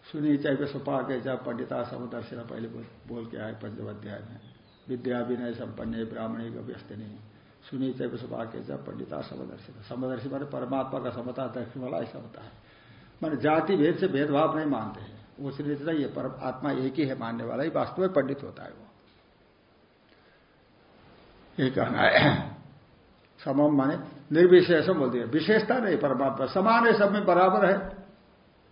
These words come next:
सारे भूतों में समान है, बराबर है। तिष्ठन्तम माने स्थिति कुर्वन्तम, सब में स्थिति है परमात्मा की, छोटे बड़े जितने भी, ऊंच नीच जितने भी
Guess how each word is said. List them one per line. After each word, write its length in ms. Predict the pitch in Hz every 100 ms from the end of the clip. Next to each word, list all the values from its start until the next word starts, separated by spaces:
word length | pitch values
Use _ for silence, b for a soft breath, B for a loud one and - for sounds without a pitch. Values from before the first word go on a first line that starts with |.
| -
सारे 240 | 143 156
भूतों 260 | 135 139 -
में 100 | 135
समान 320 | - 117 113
है, 80 | -
बराबर 420 | - 57 - -
है। 80 | - - - _ _ _ b b b -
तिष्ठन्तम 580 | 170 - 165 139 165 147
माने 220 | 143 139
स्थिति 260 | 147 190 180
कुर्वन्तम, 540 | 165 139 139 135 139
सब 220 | - 180
में 160 | 185 -
स्थिति 260 | 156 -
है 60 | 151
परमात्मा 560 | 135 131 127 123 123 117
की, 260 | 127 127 - - - _ _ -
छोटे 320 | 156 151 151
बड़े 240 | 143 139
जितने 320 | 135 135 143
भी, 260 | 123 135 147
ऊंच 160 | 135 127
नीच 220 | 127 135
जितने 300 | 131 113 131
भी 160 | 127